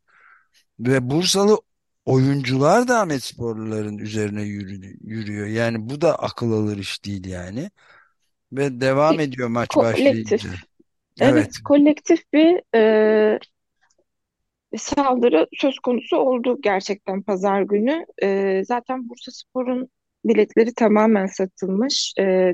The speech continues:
Speaker 2: daha ge-, bahsettiğiniz gibi önceki gece de, e, şehirde biraz, e,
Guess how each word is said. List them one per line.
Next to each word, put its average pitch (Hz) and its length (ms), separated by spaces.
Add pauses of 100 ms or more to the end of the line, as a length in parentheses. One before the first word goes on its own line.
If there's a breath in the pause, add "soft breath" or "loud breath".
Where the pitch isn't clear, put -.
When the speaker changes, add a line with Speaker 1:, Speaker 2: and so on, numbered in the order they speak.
Speaker 2:
daha 226 200
ge-, - 200 (220)
bahsettiğiniz 214 540
gibi 214 220
önceki 202 460
gece 208 360
de, 233 180 (380)
e, 190 300
şehirde 208 760 (140)
biraz, 190 540 (100)
e, 170 720